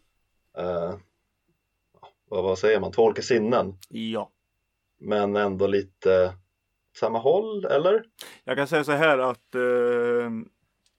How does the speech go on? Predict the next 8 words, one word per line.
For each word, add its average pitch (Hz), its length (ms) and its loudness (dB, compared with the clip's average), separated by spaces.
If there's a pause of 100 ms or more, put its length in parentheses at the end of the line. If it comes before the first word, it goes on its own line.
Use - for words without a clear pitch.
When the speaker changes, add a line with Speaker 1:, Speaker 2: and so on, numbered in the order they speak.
(460)
Speaker 2:
eh, 98 120 -10 (300)
alltså 135 260 -8
Bird 135 420 -2
Box, 170 280 -8
eh, 139 320 -2 (260)
<laughs> - 180 -20 (100)
faller - 380 -2
ju, 131 340 -10